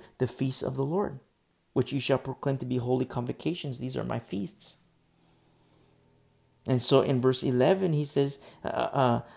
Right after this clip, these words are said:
uh, "On the day after the Sabbath, the priest shall wave it." Verse twelve, "And you shall offer on that day when you wave the sheaf a male lamb of the first year without blemish as a burnt offering to the Lord." Now, in accordance to the new covenant,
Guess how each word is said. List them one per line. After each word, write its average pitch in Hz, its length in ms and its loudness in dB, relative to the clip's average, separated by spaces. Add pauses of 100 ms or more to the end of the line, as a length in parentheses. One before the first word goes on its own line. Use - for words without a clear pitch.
(100)
uh, - 380 0
"On 135 200 6
the 120 80 4
day 127 200 8
after 135 240 2
the 120 100 0
Sabbath, 160 400 2
the 139 80 0
priest - 280 -2
shall 120 200 2
wave 165 300 6
it." 185 160 4
Verse 139 180 0
twelve, 170 480 2 (240)
"And 139 140 2
you 165 80 6
shall 160 340 6
offer 190 400 4
on 190 200 6
that 214 200 4
day 147 260 8
when 135 220 0
you 127 120 2
wave 156 420 6
the 220 80 2
sheaf 175 460 -2
a 120 160 4
male 131 360 4
lamb 160 380 4
of 110 140 -2
the 113 100 -4
first 151 420 0
year 156 160 2
without 123 460 2
blemish 151 380 2 (260)
as 131 180 4
a 135 120 6
burnt 147 440 0 (140)
offering 131 540 -2
to - 200 -4
the 120 140 0
Lord." 113 300 0 (280)
Now, 147 220 2 (1800)
in 135 120 2
accordance 185 500 -2
to - 120 -18
the 190 60 -2
new 190 180 0
covenant, 123 540 -6